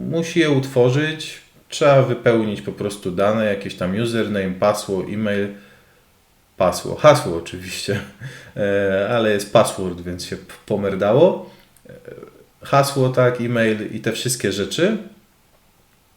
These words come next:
No i co, no tak jak na każdej innej stronie, no po prostu to jest darmowe, więc nic tu wam się nie stanie, żadna krzywda. A jak ktoś ma konto, no to się po prostu musi zalogować, tak?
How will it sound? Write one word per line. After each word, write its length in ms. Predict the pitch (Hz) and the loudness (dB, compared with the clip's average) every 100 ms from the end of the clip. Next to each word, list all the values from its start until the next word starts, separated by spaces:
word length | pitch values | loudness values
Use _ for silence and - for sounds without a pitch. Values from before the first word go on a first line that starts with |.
| _ | _
No 140 | 190 | 2
i 220 | 254 262 254 | 4 4 4
co, 180 | 180 | 2
no 140 | 151 156 | 4 0
tak 160 | 180 | 0
jak 120 | 180 175 | 0 0
na 100 | 180 | 2
każdej 340 | 180 170 170 | 4 4 2
innej 260 | 165 165 156 | 0 -2 -4
stronie, 400 | - 135 117 101 | 0 2 2 0
no 100 | 98 | -2
po 140 | 110 | -6
prostu 360 | - 117 - 92 | -4 -6 -4 0
to 100 | 127 | 2
jest 140 | 131 | 6
darmowe, 540 | 135 135 139 127 123 | 6 8 6 4 4
więc 340 | 117 110 113 - | 2 -2 -4 -2
nic 180 | 123 - | -2 -2
tu 120 | 113 | -2
wam 160 | 110 | -2
się 100 | 110 | -2
nie 120 | 110 101 | -4 -6
stanie, 340 | - 98 92 | -2 0 0
żadna 280 | 95 90 90 | -2 -2 -6
krzywda. 600 | - 90 90 127 180 - - _ _ _ _ _ _ _ _ _ _ | -6 -8 0 2 2 -4 -16 _ _ _ _ _ _ _ _ _ _
A 60 | 180 | 4
jak 180 | 240 247 | 4 4
ktoś 280 | - 214 - | 2 0 4
ma 140 | 190 | 2
konto, 380 | 190 196 190 202 | 4 0 0 0
no 120 | 185 | 0
to 120 | 180 | 0
się 120 | 170 | -4
po 120 | 165 135 | -6 -6
prostu 380 | - 139 - | -2 -2 0
musi 340 | 127 123 - 110 | 0 0 -2 -2
zalogować, 1400 | 107 104 104 101 101 101 - - 110 87 78 65 - - | 2 4 4 2 0 -4 -8 -6 -4 -4 -4 -6 -8 -4
tak? 360 | 127 135 135 | 0 0 0